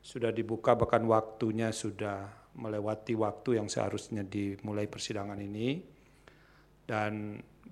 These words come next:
kedua pemohon dalam permohonan ini sudah dipanggil secara sah dan patut,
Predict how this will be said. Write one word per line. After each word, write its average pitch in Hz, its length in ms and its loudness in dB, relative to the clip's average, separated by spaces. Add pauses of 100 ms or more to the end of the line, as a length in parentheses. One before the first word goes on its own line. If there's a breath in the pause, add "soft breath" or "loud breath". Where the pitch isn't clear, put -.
(100)
kedua 131 400 8
pemohon 131 480 8
dalam 117 320 4
permohonan 113 400 0
ini 127 80 -2
sudah 113 160 -2
dipanggil 110 480 -2
secara 110 320 -2
sah - 240 2
dan 104 240 -2
patut, 143 320 8